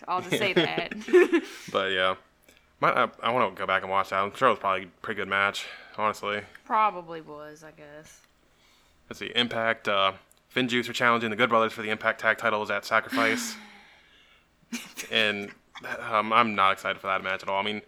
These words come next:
Speaker 1: Can I have Juice cut a promo like Scott Steiner?
Speaker 2: That'd be awesome. <laughs>
Speaker 1: Please.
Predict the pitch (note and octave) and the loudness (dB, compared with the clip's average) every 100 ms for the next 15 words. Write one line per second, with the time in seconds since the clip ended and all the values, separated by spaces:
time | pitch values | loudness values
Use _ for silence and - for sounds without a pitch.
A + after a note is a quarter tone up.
0 | - C#4 D#4+ G#4 E4+ A#3 C4 C4+ C4+ C#4 | -6 0 0 0 -2 0 -2 -2 -6 -4
1 | C4 A#3 B3 A#3 A#3 A3+ G#3+ A3 - G#3 | -4 -6 -4 -4 -2 -4 -6 -8 -6 -4
2 | G#3 - G#3+ G3+ G3+ G3+ G#3 - _ A#2 | -4 -6 -8 -6 -8 -10 -14 -18 _ -2
3 | G#2+ F#2+ - - F#3 F3+ G#3+ C4 B3 A3+ | 2 0 0 0 -2 2 2 2 2 -2
4 | G3+ A#3+ A#3 | -6 -8 -10